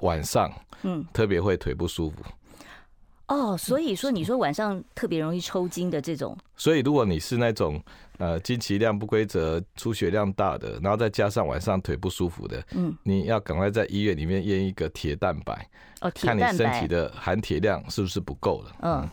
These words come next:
Speaker 2: 是，好，所以这个铁的补充，可是很多人说晚上抽筋要补的是钙跟镁耶，那难道钙跟镁也是会造成这个问题吗？
Speaker 1: 好，那我们先讲为什么会抽筋。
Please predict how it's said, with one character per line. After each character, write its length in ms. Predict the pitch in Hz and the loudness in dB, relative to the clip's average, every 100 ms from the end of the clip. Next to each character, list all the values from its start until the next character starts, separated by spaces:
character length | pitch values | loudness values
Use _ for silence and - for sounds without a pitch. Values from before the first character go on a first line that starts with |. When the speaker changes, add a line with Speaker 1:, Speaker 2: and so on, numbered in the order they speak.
| - - | -12 -10
Speaker 2:
是， 360 | - - - | -8 -4 -6
好， 220 | - 156 147 | -4 -2 -2
所 140 | 202 | 0
以 100 | 226 | 0
这 120 | 180 | 2
个 80 | 214 | 0
铁 240 | - 139 | 0 -2
的 80 | 120 | -2
补 160 | 190 135 | 0 0
充， 180 | 160 170 | 0 0
可 100 | 240 | 0
是 160 | 349 - - - - | 0 -2 -10 -14 -6
很 200 | - 170 | -2 0
多 140 | 277 | 0
人 180 | 339 185 | 2 0
说 220 | 196 247 | 0 0
晚 160 | 226 131 | 0 0
上 180 | 214 208 | 0 -2
抽 220 | - 208 | 0 0
筋 100 | 208 | 2
要 120 | 226 | 0
补 200 | - 123 | -2 -4
的 120 | 139 | -2
是 120 | 151 202 | -4 -2
钙 220 | 320 233 | 0 0
跟 160 | 147 233 | 2 2
镁 360 | 240 226 175 123 | 4 4 2 0
耶， 360 | 62 76 - - - - - | -4 -6 -6 -10 -20 -14 -2
那 100 | 320 | 2
难 180 | 247 254 | 4 4
道 140 | 311 | 2
钙 200 | 277 311 | 4 2
跟 200 | 233 262 | 4 4
镁 360 | 254 165 120 - - - - | 4 4 0 -4 -12 -12 -2
也 140 | 170 | -2
是 160 | - 233 | 0 0
会 120 | 214 | 0
造 220 | - 185 | 2 0
成 180 | 156 143 | 2 -2
这 120 | 151 | 0
个 120 | 143 | 0
问 140 | 151 143 | 0 0
题 160 | - | -4
吗？ 120 | 78 - | -6 -8
Speaker 1:
好， 60 | - | 0
那 140 | 135 | 2
我 40 | |
们 80 | 104 | 2
先 160 | 98 135 | 2 0
讲 160 | 110 | 2
为 120 | 95 147 | 2 2
什 120 | - | 0
么 80 | 80 | -2
会 160 | - | 0
抽 240 | 92 101 92 | 2 2 2
筋。 240 | 92 85 | 2 0